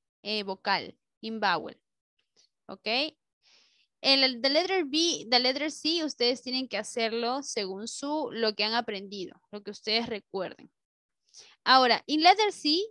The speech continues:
acá en la letra C, hay una imagen que falta. ¿Ya? Es esta imagen de acá, lo estoy compartiendo en el grupo de WhatsApp. Es la imagen de un lap-, de un lápiz. This is my, ¿ok?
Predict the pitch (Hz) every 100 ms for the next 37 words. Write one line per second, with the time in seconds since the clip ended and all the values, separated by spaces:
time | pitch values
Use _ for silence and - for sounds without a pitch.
0 | _ - 233 262 277 254 247 254 277 311
1 | - - 269 285 285 269 277 269 254 247
2 | 254 - 302 269 247 - 254 220 - -
3 | _ _ _ _ _ _ _ - 226 262
4 | - 254 294 - 277 262 277 254 226 247
5 | 262 262 247 247 226 220 233 233 240 220
6 | 196 220 208 233 208 196 202 - 247 285
7 | _ _ _ _ _ _ 254 277 254 240
8 | 247 240 233 240 247 - _ 202 214 226
9 | 240 233 196 - - - - _ _ _
10 | _ _ _ - 233 320 330 240 220 240
11 | 240 262 320 403 494 _ _ _ _ _
12 | _ - 196